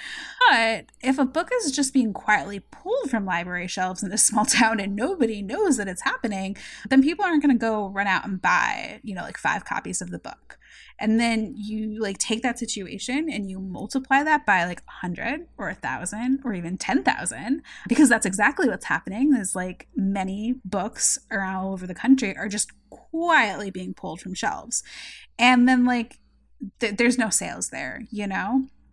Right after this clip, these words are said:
So I actually found this really great article, um, from The Atlantic, and I'm dropping it in the show notes, and it actually talks about, you know,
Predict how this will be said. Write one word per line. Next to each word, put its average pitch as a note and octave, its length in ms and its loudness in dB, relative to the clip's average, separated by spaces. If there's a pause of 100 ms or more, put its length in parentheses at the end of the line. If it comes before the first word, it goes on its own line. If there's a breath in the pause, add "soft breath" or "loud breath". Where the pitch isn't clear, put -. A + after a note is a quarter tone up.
(480)
So A#3+ 120 0
I A#3+ 40 4
actually C4 240 0
found A#3 180 2
this G3+ 180 -2
really F#3+ 120 -4
great E3+ 280 -16
article, C#4 340 4
um, A#3+ 420 2
from G3 140 -8
The G3 120 -6
Atlantic, G3+ 500 -8
and F#3+ 80 -6
I'm G3 100 -4
dropping G#3+ 320 -2
it G#3 100 -8
in G#3 80 -8
the G3 60 -8
show F#3+ 220 -6
notes, C4 440 2
and G#3 200 -8
it G#3+ 160 -8
actually A3 360 -4
talks - 320 -6
about, F#3+ 280 -2 (360 loud breath)
you B3 140 0
know, A3 400 -4